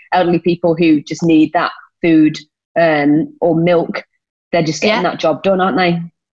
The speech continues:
Speaker 2: Yeah, yeah. Li-, literally, it's just a case of, you know, making the right choices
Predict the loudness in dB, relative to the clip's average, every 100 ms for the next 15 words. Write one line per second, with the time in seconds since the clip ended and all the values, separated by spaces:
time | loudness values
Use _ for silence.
0 | _ _ _ _ _ -6 -4 -2 -2 -4
1 | -8 -6 -4 -4 -2 -2 -2 -4 -4 -6
2 | -6 -8 -2 -2 -2 -4 -4 -6 -8 -4
3 | -2 -4 -8 _ _ _ _ _ _ _
4 | -4 -2 0 0 -2 0 -4 -6 -2 -2
5 | -2 -2 -2